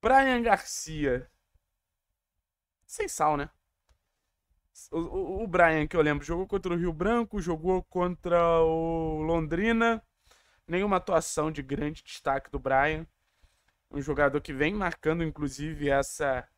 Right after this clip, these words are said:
passagem dele pelo Atlético como uma passagem be-, bem sem sal, como uma passagem bem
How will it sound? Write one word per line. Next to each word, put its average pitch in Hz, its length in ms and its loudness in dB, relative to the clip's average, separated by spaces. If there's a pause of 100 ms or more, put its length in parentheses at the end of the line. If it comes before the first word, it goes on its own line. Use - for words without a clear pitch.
(380)
passagem 147 600 2
dele 139 280 -4
pelo 139 220 -4
Atlético 139 680 -2
como 160 220 -4
uma 160 160 0
passagem 165 640 -2
be-, 131 200 -2
bem 139 240 -4
sem 131 260 -10
sal, 120 280 -8
como - 180 -12
uma 127 200 -6
passagem 127 560 -2
bem 131 320 -2